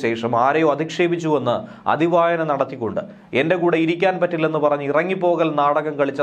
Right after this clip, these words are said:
സി പി എമ്മിൻ്റെ മാധ്യമ വക്താക്കൾക്ക് എൻ്റെ ചോദ്യങ്ങൾക്ക് ഉത്തരം നൽകാനുണ്ടോ? സ്വന്തം പേര് വെളിപ്പെടുത്താതെ ഒളിവിലിരുന്ന് ചിലരൊക്കെ സ്വന്തം പേരിൽ തന്നെയും ആക്ഷേപിക്കുന്ന സൈബർ സഖാക്കൾ ഒരു കാര്യം ഓർക്കണം.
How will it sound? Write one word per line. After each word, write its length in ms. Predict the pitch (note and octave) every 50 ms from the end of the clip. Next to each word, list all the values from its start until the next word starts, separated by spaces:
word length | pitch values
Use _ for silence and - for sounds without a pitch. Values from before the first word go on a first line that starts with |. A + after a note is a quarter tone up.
| C3+ -
സി 120 | - D3+ D3+ D3+
പി 80 | D#3+ D#3+
എമ്മിൻ്റെ 260 | D#3 D3 C#3+ C#3+ C#3+ C3+ C3+
മാധ്യമ 400 | C3+ C#3+ D3+ D3 - D#3+ D3+ C#3+ C#3+
വക്താക്കൾക്ക് 640 | C#3 C#3 - - D#3+ D#3+ D#3+ E3 D#3 C3+ - - - - - - - - - A#2+
എൻ്റെ 140 | D3 E3 E3+ E3 E3
ചോദ്യങ്ങൾക്ക് 480 | D3+ D3 D#3+ D#3 E3 D#3+ D3+ D3 C3+ D#3+
ഉത്തരം 200 | C3+ D3 C#3+ C3+ C3
നൽകാനുണ്ടോ? 460 | A#2 G#2+ G#2+ G2+ F#2 E2+ F2 E2 - - - - - - - - - - - - - - - - - - -
സ്വന്തം 300 | D#3 D#3 E3+ F3+ G3+ F3+ E3
പേര് 200 | F3 E3+ E3+ E3 D#3+
വെളിപ്പെടുത്താതെ 580 | D#3+ D#3+ D#3+ E3 D#3+ D3+ E3 D3 C#3 C#3 D3+ D3+ C#3+ C#3
ഒളിവിലിരുന്ന് 520 | D3+ E3 F3 F#3 G3 E3 D3 B2 A2 F#2 - - - - -
ചിലരൊക്കെ 380 | - C#3 C3+ D3+ D#3 F3 E3+ E3+ E3+
സ്വന്തം 240 | D3 D3+ E3 F3+ E3+
പേരിൽ 220 | F3 E3+ E3 E3 D#3+ D#3+
തന്നെയും 320 | D3 C#3 C3+ C#3+ D3 C#3+ C3+ C#3
ആക്ഷേപിക്കുന്ന 600 | D#3 E3 E3 - F3+ E3+ D#3+ D#3+ D#3 D#3 D3 C#3+ C#3 C#3+
സൈബർ 280 | C#3 D3 D3+ D#3 D3+ - D3
സഖാക്കൾ 440 | C#3 C#3 D#3 D#3 D#3+ D#3 - - - - - - - - - C#3
ഒരു 120 | E3 F3 E3+
കാര്യം 260 | D#3+ D3+ D3 C#3+ A#2+ A2 G#2
ഓർക്കണം. 260 | G2+ - G2 E2+